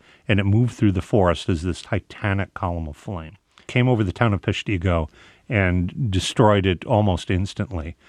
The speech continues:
It tore full steam engines, rail engines, off the tracks and smashed them in midair.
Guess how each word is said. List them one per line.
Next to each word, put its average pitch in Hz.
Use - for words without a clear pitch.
It 110
tore 120
full 120
steam 143
engines, 82
rail 107
engines, 85
off 101
the -
tracks 98
and 101
smashed 98
them 104
in 90
midair. 87